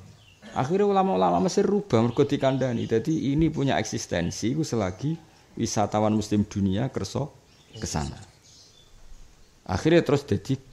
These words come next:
milik internasional. Mergo koyo aku ning kono ketemu wong Belanda, wong Inggris sing Muslim rono. Kan terus kok diawasi wong sak donya, apa?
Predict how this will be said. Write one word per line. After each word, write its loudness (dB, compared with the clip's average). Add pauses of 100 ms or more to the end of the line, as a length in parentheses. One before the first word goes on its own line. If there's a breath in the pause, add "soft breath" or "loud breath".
milik 2
internasional. 2
Mergo -2
koyo 2
aku 0
ning -2
kono 0
ketemu -4
wong -2
Belanda, -2
wong -2
Inggris -4
sing -4
Muslim -2
rono. -12 (1400)
Kan 8
terus 2
kok 8
diawasi 12
wong 6
sak 6
donya, 4
apa? 6